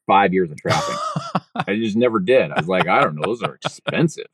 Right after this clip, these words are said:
Speaker 1: I was looking at, like, surplus
Speaker 2: Yeah, <laughs>
Speaker 1: ones,
Speaker 2: they
Speaker 1: you know?
Speaker 2: definitely can be.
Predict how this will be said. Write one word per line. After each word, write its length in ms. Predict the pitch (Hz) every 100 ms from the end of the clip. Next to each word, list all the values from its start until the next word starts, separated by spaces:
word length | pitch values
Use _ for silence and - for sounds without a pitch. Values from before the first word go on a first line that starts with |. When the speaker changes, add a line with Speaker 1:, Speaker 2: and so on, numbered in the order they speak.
| _ _ _ _ _ _ _ _ _ _ -
Speaker 1:
I 60 | 98
was 100 | 80
looking 160 | 92
at, 60 | 87
like, 200 | 87 -
surplus 240 | - 95
Speaker 2:
Yeah, 280 | 123 170 170
<laughs> 40 | -
Speaker 1:
ones, 260 | 131 208
Speaker 2:
they 80 | -
Speaker 1:
you 60 | -
know? 80 | 180
Speaker 2:
definitely 300 | - - 127
can 300 | 123 139 165
be. 220 | 107 101